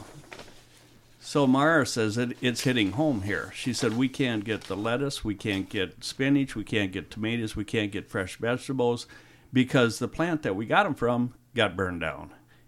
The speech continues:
And so anyhow, and she said, "So now we have to shift to other plants and other food, uh, suppliers." So she said the, the, what we got into is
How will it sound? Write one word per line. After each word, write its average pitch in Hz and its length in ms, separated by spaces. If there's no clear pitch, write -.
And 107 480
so 131 260
anyhow, 127 400
and 113 160
she 131 200
said, 107 280
"So 120 120
now 123 200
we 165 120
have 123 180
to 113 80
shift - 380
to 117 340
other 95 280
plants - 760
and 107 180
other 107 400
food, 120 460
uh, 92 380
suppliers." 131 800
So 139 240
she 127 180
said 120 300
the, 110 120
the, 113 200
what 123 200
we 110 100
got 107 240
into 98 540
is 110 300